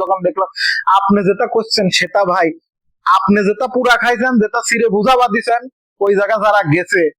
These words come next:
তারা ওইটা সিরে বুঝাই বাঁধেছে। আর ওইটা যারা আয়োজন করছে না, এক একজনের ফলোয়ার আপনার চেয়ে দুইশো গুণ, তিনশো গুণ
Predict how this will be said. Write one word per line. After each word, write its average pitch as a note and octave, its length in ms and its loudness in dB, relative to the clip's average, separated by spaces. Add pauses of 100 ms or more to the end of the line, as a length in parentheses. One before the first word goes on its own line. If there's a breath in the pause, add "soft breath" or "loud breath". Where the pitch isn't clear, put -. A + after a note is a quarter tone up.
(320)
তারা F3 220 2
ওইটা G3 240 -4
সিরে F#3 240 0
বুঝাই D3+ 340 2
বাঁধেছে। - 340 -8 (480 loud breath)
আর D#3+ 140 4
ওইটা F#3 240 -2
যারা A3+ 160 2 (600)
আয়োজন G#3+ 300 2 (100)
করছে G3+ 320 -2
না, G3 80 -2 (440)
এক F3 260 0
একজনের G#3+ 420 -2
ফলোয়ার F#3+ 460 4 (340)
আপনার F#3 300 -2
চেয়ে G3+ 180 0
দুইশো F3+ 280 2
গুণ, G3+ 240 -2
তিনশো F3+ 280 0
গুণ F3 160 0